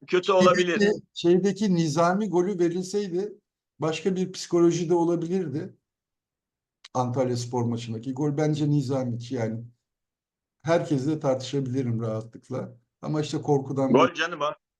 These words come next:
Speaker 1: Uydurdu orada hakem.
Speaker 2: E, golcülerin ivme kazanmaları için gol atmaları lazım. Çocuk gol atamadığı <laughs> için daha henüz,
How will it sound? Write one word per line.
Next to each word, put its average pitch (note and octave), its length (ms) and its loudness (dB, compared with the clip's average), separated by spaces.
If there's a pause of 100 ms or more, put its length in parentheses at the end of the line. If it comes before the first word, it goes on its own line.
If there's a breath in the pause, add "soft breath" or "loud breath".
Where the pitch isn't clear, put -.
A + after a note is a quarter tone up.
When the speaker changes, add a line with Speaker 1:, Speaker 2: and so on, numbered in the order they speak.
(120)
Speaker 1:
Uydurdu D#3 340 0
orada A#2+ 220 4
hakem. G#2 300 0 (1000)
Speaker 2:
E, D3 40 -10 (300)
golcülerin F#3 1120 2 (880)
ivme E3+ 340 0
kazanmaları E3 600 0
için G3+ 180 -6
gol F3+ 160 2
atmaları A#2+ 560 -2
lazım. A#2 520 -8
Çocuk D#3+ 300 -6
gol E3+ 140 0
atamadığı F3+ 640 -4
<laughs> - 0 -
için - 440 -4
daha C3+ 180 4
henüz, D3+ 420 -2